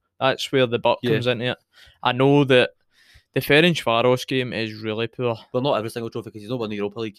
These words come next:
Speaker 2: domestically.
Speaker 1: Domestically, sorry, aye, obviously. Um,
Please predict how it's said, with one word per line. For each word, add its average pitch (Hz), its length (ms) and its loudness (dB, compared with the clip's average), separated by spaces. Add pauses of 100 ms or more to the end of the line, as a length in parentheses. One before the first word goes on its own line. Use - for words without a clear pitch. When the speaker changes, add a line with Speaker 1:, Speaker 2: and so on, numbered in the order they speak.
(140)
Speaker 2:
domestically. 131 580 -2 (520)
Speaker 1:
Domestically, 139 540 0
sorry, 120 360 2
aye, 110 220 2
obviously. 113 600 -4
Um, 110 460 -4